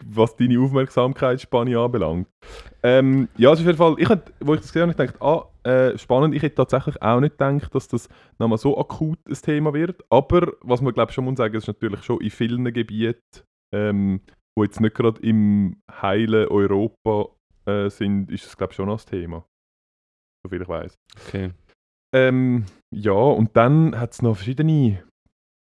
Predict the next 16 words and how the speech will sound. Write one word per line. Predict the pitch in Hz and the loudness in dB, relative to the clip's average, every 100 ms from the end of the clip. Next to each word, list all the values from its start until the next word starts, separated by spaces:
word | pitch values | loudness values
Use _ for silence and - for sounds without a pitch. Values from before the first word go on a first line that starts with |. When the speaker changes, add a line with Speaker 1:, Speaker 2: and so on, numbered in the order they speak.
| _ - 113 | _ -10 -6
Speaker 1:
Events, | 107 95 98 143 180 - - - - _ _ - | -6 -4 0 2 2 0 -20 -18 -18 _ _ -10
äh, | 135 139 _ - | -6 -6 _ -6
gegeben. | 127 143 156 | -4 -2 2
Speaker 2:
Aber, | 107 101 127 | 0 2 2
aber | 113 113 | 2 2
also | 120 107 107 90 | 2 2 2 -2
Speaker 1:
Was? | - | -2
Speaker 2:
von | 110 | 0
wo | 104 | 0
kommt | - 147 - | -2 -6 -6
das? | 139 - - | -10 -10 -8
Also | 107 101 98 | -4 -2 -2
von | 113 101 | -2 -4
wo | |
kommt | 107 123 135 147 | -4 -4 -6 -8
das? | 139 - - | -8 -12 -20